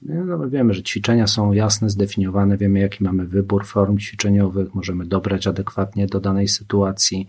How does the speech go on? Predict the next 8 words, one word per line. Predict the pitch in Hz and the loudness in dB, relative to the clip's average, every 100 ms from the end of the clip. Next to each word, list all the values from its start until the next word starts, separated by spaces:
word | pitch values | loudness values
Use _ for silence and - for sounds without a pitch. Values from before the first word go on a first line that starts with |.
| - - - - | -10 -12 -12 -10
a | 104 | -2
ta | 104 | 2
warstwa | 123 - 123 | 2 4 4
emocjonalna | 113 107 117 113 120 | 4 4 4 4 4
najczęściej | 113 110 110 - | 2 -2 -4 0
ona | 110 | 2
jest | 110 107 | 2 2
schowana | - - 104 113 135 170 | 0 0 2 4 4 2